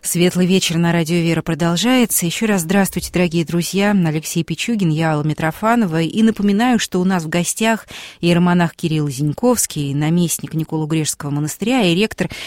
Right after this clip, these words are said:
Николо-Грежской семинарии, Валентин Максимов, исполнительный ди-, директор Ассоциации пекарей и кондитеров и управляющий пекарней Николо-Грежского монастыря. Мы говорим про фестиваль, который пройдет в следующие выходные, не вот, не в ближайшие, а в следующие. А, двадцать первого и двадцать второго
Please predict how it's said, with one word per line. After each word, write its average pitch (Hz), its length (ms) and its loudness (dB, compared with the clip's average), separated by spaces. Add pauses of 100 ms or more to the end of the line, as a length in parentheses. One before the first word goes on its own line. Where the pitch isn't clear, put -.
(180)
Николо-Грежской 214 720 4
семинарии, 170 600 2
Валентин 196 380 4
Максимов, 202 760 2
исполнительный 165 580 -6
ди-, 143 140 -8 (320)
директор 180 400 -2
Ассоциации 220 500 -2
пекарей 165 600 -2
и 160 260 -4
кондитеров 180 640 -2
и 175 40 -2
управляющий 170 600 -2
пекарней 131 560 -8 (320)
Николо-Грежского 156 720 -2
монастыря. 196 540 -2
Мы 165 160 2
говорим 170 400 0
про 170 120 -4
фестиваль, 185 580 -2
который 151 360 -8
пройдет 170 400 -2
в - 60 -6
следующие 143 500 -2
выходные, 180 400 -2
не 165 120 0
вот, 143 140 -8
не 156 120 -4
в 156 60 -14
ближайшие, 190 440 -2
а 196 40 -4
в - 40 -8
следующие. - 540 -10 (440)
А, 165 300 0
двадцать 170 360 0
первого 185 200 2
и 170 40 0
двадцать 170 240 0
второго 156 600 0